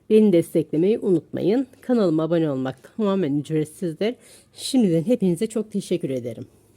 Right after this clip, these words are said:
İpime geçelim. Benim elimde favori Ören Baya'nın ipi var. Çok da güzel bir ip. Rengi de çok hoş.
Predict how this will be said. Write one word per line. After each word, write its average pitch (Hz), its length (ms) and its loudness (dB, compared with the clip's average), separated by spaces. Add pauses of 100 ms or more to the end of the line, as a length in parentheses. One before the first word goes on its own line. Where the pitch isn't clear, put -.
(760)
İpime 277 380 4
geçelim. 180 560 0 (320)
Benim 254 280 0 (140)
elimde 208 640 2 (120)
favori 220 540 2 (800)
Ören 226 360 4
Baya'nın 165 360 0
ipi 180 260 -2
var. 156 300 -2 (680)
Çok 208 220 -2
da 190 60 2
güzel 156 480 -2
bir 143 160 -4
ip. 226 120 -8 (1300)
Rengi 156 320 2
de 147 80 -2
çok - 280 -12
hoş. - 460 -6